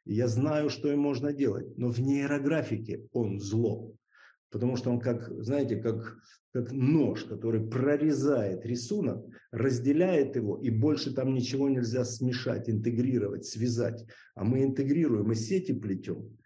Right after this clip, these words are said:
А он не позволяет, краска эта не смешивается, химии нет нейрографического процесса.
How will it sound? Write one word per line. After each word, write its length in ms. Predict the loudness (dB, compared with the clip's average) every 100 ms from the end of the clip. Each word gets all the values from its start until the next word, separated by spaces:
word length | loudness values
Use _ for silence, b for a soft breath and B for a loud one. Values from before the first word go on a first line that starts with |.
| b b
А 140 | -4 2
он 380 | 4 2 -2 0
не 160 | 2 4
позволяет, 800 | 2 0 0 2 4 2 0 -4
краска 640 | 0 2 2 -2 -4 -2
эта 340 | 2 2 2 2
не 140 | 2
смешивается, 920 | 0 0 0 0 0 0 0 -2 -8 B B _
химии 760 | -20 -2 2 4 6 6 6 6
нет 520 | 6 4 2 -2 0
нейрографического 1080 | 2 4 2 2 0 -2 -4 -6 -2 0 0
процесса. 580 | -2 -4 -2 -4 -6